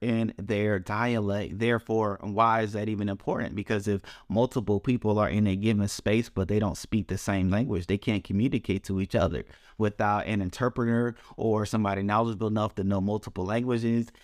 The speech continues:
They are just separate, just right there, right? That's a way in which separation can occur. And so that's beautiful. Just, and being able to speak in another language, um, through the power and inspiration of Holy Spirit lets me know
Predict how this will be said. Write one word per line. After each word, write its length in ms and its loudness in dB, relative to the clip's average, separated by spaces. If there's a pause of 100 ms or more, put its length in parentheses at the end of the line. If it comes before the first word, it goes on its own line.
(120)
They 420 0
are 220 -4
just 360 0
separate, 640 -2 (280)
just 260 -2
right 280 0
there, 400 -2
right? 400 0
That's 360 -2 (300)
a 320 2
way 220 4
in 220 -2
which 220 0
separation 600 0
can 160 0
occur. 400 -4
And 140 -6
so 380 0 (920)
that's 240 -2
beautiful. 640 0
Just, 400 -2
and 240 0
being 220 2
able 200 0
to 140 -4
speak 260 -4
in 100 2
another 220 2
language, 800 0
um, 460 0
through 160 0
the 80 -2
power 540 0
and 120 -6
inspiration 600 -2
of 80 -4
Holy 240 2
Spirit 440 2
lets 300 0
me 220 2
know 320 0